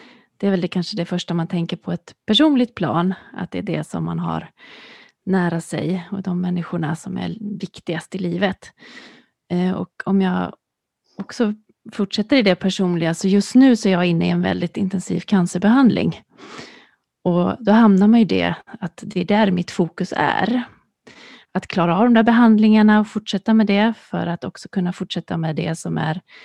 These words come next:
livet, eh, runt omkring. Eh, och, eh, precis så som, eh, Alexandra sa, så är det ju, tror jag, det som är behovet för de allra flesta som är sjuka, det är att man ska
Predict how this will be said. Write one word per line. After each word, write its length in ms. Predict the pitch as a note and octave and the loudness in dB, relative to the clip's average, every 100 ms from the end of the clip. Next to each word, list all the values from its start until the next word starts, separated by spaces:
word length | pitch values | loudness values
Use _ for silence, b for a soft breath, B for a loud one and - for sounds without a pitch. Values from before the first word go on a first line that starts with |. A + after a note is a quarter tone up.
| b b | b b
livet, 680 | G#3+ F4 F3+ - - - - B _ - | 4 6 4 0 -4 -12 -18 B _ -6
eh, 420 | F3+ E3+ F3+ F3+ E3+ G3+ | -4 -2 -4 -6 -8 -6
runt 280 | F#3 F3+ - | -2 -2 -4
omkring. 500 | E3+ - C4+ - D#3 B B B B B B B _ | -6 0 0 0 -6 B B B B B B B _
Eh, 380 | F3+ E3+ - A#1 | -4 -2 -4 -8
och, 340 | - - F3 _ - | -10 -10 -12 _ -8
eh, 120 | F3+ F3 | -6 -2
precis 440 | F#3+ - F3+ E3+ | -4 -2 -4 -4
så 180 | E3+ F3 | -8 -8
som, 320 | - E3+ E3+ _ - - _ - | -6 -6 -6 _ -20 -20 _ -12
eh, 340 | F3+ F3+ - | -10 -8 -6
Alexandra 640 | F3 - G#3 F#3+ G3 B3 | -6 -2 2 4 4 0
sa, 300 | A#3 - D#3+ | 0 -2 -2
så 140 | E3 F3+ | -4 -6
är 120 | - | -4
det 80 | F3 | -2
ju, 220 | F3+ F#3 _ _ - | -4 -6 _ _ -6
tror 120 | F#3+ | -6
jag, 80 | E3+ | -4
det 220 | C#3 E3+ | -6 -6
som 160 | F#3+ | -6
är 160 | F3+ F3 b b b b b - | -4 -6 b b b b b -2
behovet 380 | F#3 E3+ E3+ - | 0 0 -2 -4
för 60 | |
de 100 | F3+ | -4
allra 200 | F3 E3+ | -2 -2
flesta 480 | E3+ F#3 - - C4+ | -4 -6 -6 -2 -2
som 200 | - A3 | 0 -2
är 200 | - F3+ | -2 -6
sjuka, 500 | F3 G3+ E3+ - G#3 | -4 -6 -6 -6 -6
det 220 | G3+ F3+ F#3 | -2 -2 -4
är 40 | |
att 140 | F3+ | -6
man 120 | F3+ E3+ | -8 -8
ska 240 | - | -8